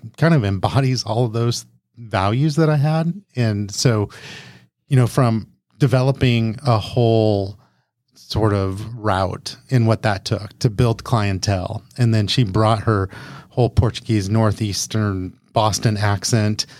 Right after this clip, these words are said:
in Southern California. She developed relationships,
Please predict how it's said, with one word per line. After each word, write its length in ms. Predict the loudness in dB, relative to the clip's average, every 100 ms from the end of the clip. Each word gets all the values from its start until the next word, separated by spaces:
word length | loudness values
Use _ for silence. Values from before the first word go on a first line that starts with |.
| -20 -20
in 80 | -6
Southern 280 | 0 0 2
California. 760 | 0 -2 0 0 2 2 0 -2
She 260 | -2 0
developed 560 | 0 -2 2 2 2 0
relationships, 880 | 0 0 -2 -2 -2 -2 -4 -6